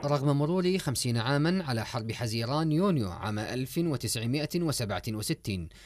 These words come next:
فإن أسرار تلك الحرب وتداعياتها ما تزال متوالية لتكشف عن فصولها،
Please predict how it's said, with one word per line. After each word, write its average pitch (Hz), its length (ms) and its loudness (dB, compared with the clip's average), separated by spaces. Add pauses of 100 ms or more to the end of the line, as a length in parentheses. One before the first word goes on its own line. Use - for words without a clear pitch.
(160)
فإن 117 400 0
أسرار 120 460 -2
تلك - 280 -4
الحرب 151 480 -2
وتداعياتها 110 920 -2
ما 101 140 -6
تزال 135 420 2
متوالية 92 600 -2 (400)
لتكشف 160 560 -2
عن 120 140 -2
فصولها، 90 600 -6